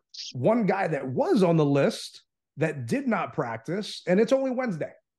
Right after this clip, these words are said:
So when we're recording this, you know, you might be getting a different update later this week.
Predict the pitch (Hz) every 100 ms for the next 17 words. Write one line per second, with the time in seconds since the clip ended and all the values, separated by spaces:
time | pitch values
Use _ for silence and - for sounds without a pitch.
0 | _ _ _ _ _ _ - 147 139 139
1 | 139 123 160 170 170 247 240 156 139 165
2 | - 147 147 156 151 170 165 160 170 165
3 | 156 165 151 131 233 240